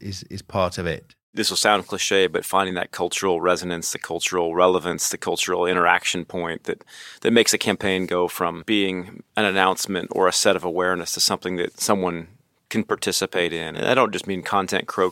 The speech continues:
Speaker 2: co-creation, but I mean something that enters, enters people's lives and, and becomes part of them, and, or makes them feel something and take an action.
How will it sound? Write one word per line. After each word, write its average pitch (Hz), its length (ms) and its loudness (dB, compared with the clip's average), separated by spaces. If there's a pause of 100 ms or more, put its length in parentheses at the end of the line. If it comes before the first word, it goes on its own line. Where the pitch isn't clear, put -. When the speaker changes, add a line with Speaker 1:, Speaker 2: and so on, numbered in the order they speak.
Speaker 2:
co-creation, 90 720 0
but 90 100 -2
I 90 40 -4
mean 90 120 -6
something 101 300 -2
that 95 100 -4
enters, 95 540 -2 (120)
enters 131 220 6
people's - 380 -4
lives 87 500 2
and, 80 220 -8 (420)
and 90 100 -6
becomes 92 320 -2
part 87 280 4
of 78 80 -4
them, 87 340 -2
and, 85 160 -12 (260)
or 113 140 8
makes 107 300 6
them 95 380 0 (600)
feel 127 220 8
something 95 380 0
and 85 100 -4
take 101 220 2
an 90 80 2
action. 85 600 -2